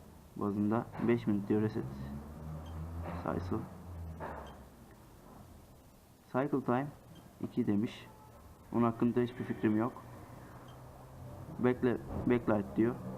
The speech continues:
Arka ışık. Gayet güzel çalışıyor. Buzzer.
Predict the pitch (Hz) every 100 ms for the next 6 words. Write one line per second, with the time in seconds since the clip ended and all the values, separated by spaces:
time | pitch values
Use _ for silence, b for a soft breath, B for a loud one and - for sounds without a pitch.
0 | - 113 - 117 127 - - - - -
1 | - - - - - - - - - -
2 | - - - - - - - - - -
3 | - - - - - - - - - -
4 | - - - - - - - - - -
5 | - 120 113 107 107 104 104 101 - 123
6 | - - - - - - - - - -
7 | - - - - - - - - - -
8 | - - 127 123 127